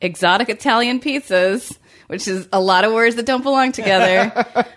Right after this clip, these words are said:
Speaker 1: Um, and it is exactly the thing that makes me laugh so hard. I mean,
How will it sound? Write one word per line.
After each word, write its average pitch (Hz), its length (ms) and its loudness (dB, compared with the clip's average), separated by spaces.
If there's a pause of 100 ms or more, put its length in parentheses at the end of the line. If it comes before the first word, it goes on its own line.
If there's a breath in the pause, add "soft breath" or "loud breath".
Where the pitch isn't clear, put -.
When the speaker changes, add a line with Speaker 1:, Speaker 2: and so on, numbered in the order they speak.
(180)
Speaker 1:
Um, 185 400 2
and 190 200 2
it 233 200 2
is 202 380 0
exactly 180 960 -4
the 175 180 -6
thing 165 460 -6
that 165 160 -2
makes 160 260 -8
me 170 120 -8
laugh 151 280 -2
so 165 320 -4
hard. 165 240 -2
I 127 80 -6
mean, 220 220 -6